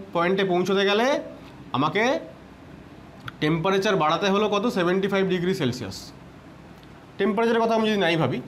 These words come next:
আমি হিটের কথাও যদি ভাবি, যে, যে অ্যামাউন্টের হিট একে দিতে হলো পাঁচশো থেকে সাতশো ষাটে পৌঁছতে, সেই একই অ্যামাউন্টের হিট আমি যদি এখানে প্রয়োগ করি,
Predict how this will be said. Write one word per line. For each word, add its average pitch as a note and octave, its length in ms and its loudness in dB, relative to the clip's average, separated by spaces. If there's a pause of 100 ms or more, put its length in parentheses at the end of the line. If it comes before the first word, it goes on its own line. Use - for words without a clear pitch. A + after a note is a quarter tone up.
(400)
আমি F3 160 0
হিটের F#3+ 340 2
কথাও G3+ 260 2
যদি F3+ 160 2
ভাবি, C3 240 2 (420)
যে, D3+ 140 0
যে D#3 200 0
অ্যামাউন্টের A3+ 480 2
হিট G3 160 2
একে G3+ 160 2
দিতে F3 200 0
হলো C3+ 320 0 (640)
পাঁচশো D#3 340 0
থেকে G#3 200 2
সাতশো G3 320 0
ষাটে F#3 240 2
পৌঁছতে, D3 520 0 (440)
সেই F3+ 200 0
একই D#3+ 400 0
অ্যামাউন্টের A3+ 520 2
হিট D#3+ 400 2 (640)
আমি D#3 200 2
যদি G3 220 2
এখানে G#3+ 260 2
প্রয়োগ F3 380 2
করি, D#3 280 0